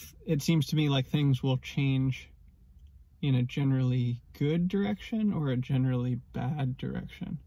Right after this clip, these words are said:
Maybe it's more complex than that, that some things will get better and some things will get worse, but it seems, uh,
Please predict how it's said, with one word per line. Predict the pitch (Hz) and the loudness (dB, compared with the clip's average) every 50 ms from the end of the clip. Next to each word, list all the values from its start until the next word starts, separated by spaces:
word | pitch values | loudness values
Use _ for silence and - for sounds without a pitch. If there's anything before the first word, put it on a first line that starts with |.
| - - - - - - - - - - - - - - - - - - - - - - - - - - - - - - - - - - - - - - - - - - - - - - - | -18 -20 -20 -20 -20 -20 -20 -20 -20 -20 -20 -20 -20 -20 -20 -20 -20 -20 -20 -20 -20 -20 -20 -20 -20 -20 -20 -20 -20 -20 -20 -20 -20 -20 -20 -20 -20 -20 -20 -20 -20 -20 -20 -20 -16 -10 -8
Maybe | 170 156 165 180 196 214 208 202 202 190 | -4 -2 0 0 2 2 2 2 2 2
it's | 165 151 - - | 2 0 -2 -4
more | 147 147 143 | -2 -2 -2
complex | 139 - - 139 135 127 - 127 131 - - | -2 -2 -2 -2 -2 -2 -2 -4 -4 -6 -8
than | - - 143 143 | -6 -4 -2 -2
that, | 151 151 151 147 - - | -2 -2 -4 -6 -6 -4
that | 131 123 - - - - - - | -4 -4 -4 -6 -10 -14 -16 -10
some | - - 139 135 131 | -4 -2 0 2 2
things | 127 - 139 131 127 131 - - | 2 0 0 0 0 0 -2 -2
will | 131 127 123 | -2 -2 -2
get | 131 127 - - | -2 -4 -4 -4
better | - 131 127 131 127 127 | -4 -2 -2 0 0 0
and | 123 123 127 | -2 -2 -2
some | - 131 123 120 | -2 -2 -2 -2
things | 123 127 127 123 123 - | -2 -2 0 -2 -2 -2
will | 135 127 127 | -2 -2 -2
get | 127 131 120 | -2 -4 -4
worse, | - 127 135 147 165 - - | -2 -2 -2 -2 -2 -6 -4
but | - 156 143 | -2 -2 -2
it | 135 131 - | -2 -2 -2
seems, | - 185 185 180 180 170 151 - - | 0 2 4 4 4 4 2 0 -2
uh, | 147 135 123 127 131 - | -2 -2 -2 0 -2 -4